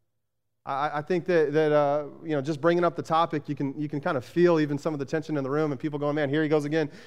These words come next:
which, which wouldn't be true because I, I don't ever do this. So, um,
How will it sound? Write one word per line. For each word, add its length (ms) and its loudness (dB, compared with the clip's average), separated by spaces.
which, 200 -12
which 140 -10
wouldn't 200 0
be 80 -2
true 240 0
because 220 -2
I, 160 2
I 60 -4
don't 160 -2
ever 160 2
do 180 0
this. 260 -4
So, 300 2
um, 560 0